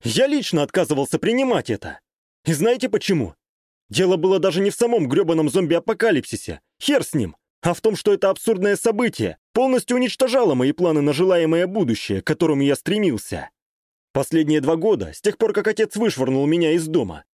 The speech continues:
я только и делал, что вкалывал, как нигер на плантациях, чтобы не просто выжить, а заниматься тем, что действительно люблю. Что это может быть? Разумеется, игры. Да, да, обычные игрушки.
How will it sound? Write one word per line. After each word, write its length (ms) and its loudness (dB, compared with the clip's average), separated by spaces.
я 180 0
только 280 -2
и 80 0
делал, 300 2
что 160 -2
вкалывал, 460 0
как 180 -2
нигер 240 -2
на 120 0
плантациях, 760 -2
чтобы 300 0
не 160 0
просто 360 0
выжить, 400 -2
а 120 0
заниматься 460 0
тем, 200 0
что 180 0
действительно 580 -2
люблю. 440 -2
Что 260 0
это 120 0
может 240 0
быть? 280 -4
Разумеется, 720 2
игры. 440 -2
Да, 380 2
да, 400 -2
обычные 520 0
игрушки. 520 -2